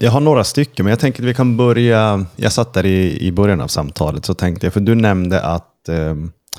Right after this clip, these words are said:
vi säger att om man är arg och så går man och slår på en säck, då får man utlopp för energin, men egentligen så finns det triggers kvar. Och jag tänker just det här med skammen,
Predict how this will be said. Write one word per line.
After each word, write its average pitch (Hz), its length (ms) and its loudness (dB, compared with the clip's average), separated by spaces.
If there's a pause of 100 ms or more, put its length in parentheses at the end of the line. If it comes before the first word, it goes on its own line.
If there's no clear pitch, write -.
(280)
vi 87 80 -6
säger 85 200 0
att 85 100 -4
om - 180 -4
man 87 120 0
är 85 220 -2
arg 90 480 -2
och 78 120 -8
så 92 120 -2
går 85 120 -4
man 80 140 -2
och 80 80 -4
slår 85 180 -2
på - 120 -6
en 82 80 -2
säck, - 360 -2
då 90 80 0
får 90 120 -2
man 90 140 2
utlopp - 340 -4
för - 100 -4
energin, 95 680 2 (400)
men 92 260 2
egentligen 90 640 -2 (260)
så - 300 0
finns 87 260 -2
det 80 260 -2 (240)
triggers 90 400 -2
kvar. 95 540 0
Och - 360 -4
jag 107 100 2
tänker 139 340 0
just 101 300 0
det 92 80 -4
här 82 100 0
med 98 140 0
skammen, 87 680 -2